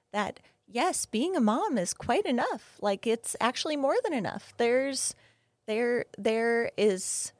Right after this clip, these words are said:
so much power in being a really integral part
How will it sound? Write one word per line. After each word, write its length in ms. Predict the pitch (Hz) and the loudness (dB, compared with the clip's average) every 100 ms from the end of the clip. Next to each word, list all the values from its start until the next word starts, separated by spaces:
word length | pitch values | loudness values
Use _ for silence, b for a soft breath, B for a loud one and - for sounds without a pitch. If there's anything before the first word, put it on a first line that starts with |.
| _ _ _ _ _ _ _ _ _ | _ _ _ _ _ _ _ _ _
so 440 | - - - 240 | -6 -2 0 2
much 420 | 254 269 262 - - _ | 2 0 -2 -6 -8 _
power 460 | - - 196 196 302 427 - _ _ _ _ _ _ - | -12 -6 -4 -2 -4 -6 -12 _ _ _ _ _ _ -6
in 500 | 208 214 214 214 220 - _ _ _ _ _ - | -2 0 0 -2 -4 -8 _ _ _ _ _ -10
being 440 | 208 226 247 254 - | -6 -2 -2 -2 -2
a 140 | 208 | -2
really 280 | 202 202 208 | 0 -2 -2
integral 480 | - 214 226 233 226 | -2 -4 -2 -2 -2
part 360 | - 208 247 | -4 -6 -6